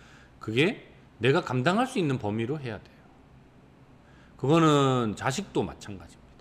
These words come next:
애를 많이 낳는다고, 아니, 뭐, 저는 기본적으로 많이 낳는 게 좋다라고 생각은 하지만, 내가 재정적이든 아니면 나의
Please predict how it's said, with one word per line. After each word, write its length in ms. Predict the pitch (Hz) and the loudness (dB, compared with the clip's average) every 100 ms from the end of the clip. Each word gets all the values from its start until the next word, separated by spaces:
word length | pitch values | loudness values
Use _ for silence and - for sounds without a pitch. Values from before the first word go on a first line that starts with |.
| - - - - - - - - | -20 -20 -20 -20 -20 -20 -20 -2
애를 220 | 156 190 | 4 6
많이 220 | 143 117 190 | 6 4 4
낳는다고, 680 | 180 175 170 170 160 123 | 4 2 0 0 0 0
아니, 140 | 156 208 | -2 -4
뭐, 260 | 170 311 | -4 -8
저는 420 | - 247 254 170 131 - | -6 -4 -4 -6 -8 -12
기본적으로 360 | 190 226 208 | -14 -12 -10
많이 160 | 139 165 | -8 -6
낳는 220 | 170 190 | -6 -6
게 60 | 175 | -6
좋다라고 380 | 135 196 196 | -2 0 0
생각은 320 | 156 196 185 135 | 0 -2 -2 -4
하지만, 640 | 190 - 110 90 110 80 - - - - - - | -6 -6 -4 0 0 -2 -12 -20 -20 -20 -20 -2
내가 560 | 113 151 196 202 214 - - - - - - | 2 4 4 2 -2 -14 -20 -20 -20 -20 0
재정적이든 880 | 131 139 208 214 156 107 87 82 82 | 2 4 2 2 0 0 -4 -10 -10
아니면 380 | 95 110 117 | -6 -4 -2
나의 580 | 98 110 131 117 95 85 | 0 2 4 2 0 -6